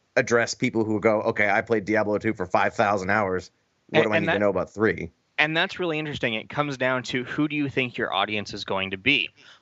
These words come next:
Speaker 2: Like, when I wrote my Final Fantasy thirteen two review, I went into it assuming that, based on the readership of R P G Fan, I assumed that the person was at least somewhat familiar with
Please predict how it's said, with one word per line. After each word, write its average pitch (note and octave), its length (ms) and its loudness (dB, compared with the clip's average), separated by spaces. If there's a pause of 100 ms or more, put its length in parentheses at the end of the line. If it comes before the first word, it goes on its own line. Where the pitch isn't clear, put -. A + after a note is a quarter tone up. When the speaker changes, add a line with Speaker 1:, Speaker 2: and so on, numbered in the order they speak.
Speaker 2:
Like, C3 240 2
when B2+ 100 2
I D3 120 2
wrote C#3+ 200 2
my B2+ 160 -2
Final A#2 280 -2
Fantasy A2+ 340 -2
thirteen G#2 460 -4
two D#3+ 180 0
review, G#2 460 0 (400)
I D#3 160 4
went E3+ 200 0
into D#3 300 0
it C#3 180 0
assuming D#3 800 -2
that, A2 400 0 (120)
based A#2+ 240 -2
on C3 80 -4
the B2 60 -4
readership A2 400 -4
of G#2 100 -2
R G#2 100 2
P G2+ 140 -6
G A2 140 -2
Fan, G2+ 280 0 (300)
I A2+ 60 2
assumed D3+ 400 0
that C#3+ 100 -6
the A#2 60 -6
person A#2+ 360 0
was A2+ 120 -2
at - 100 -8
least A2 280 -4
somewhat A2 340 2
familiar G2 400 -2
with F2+ 140 -4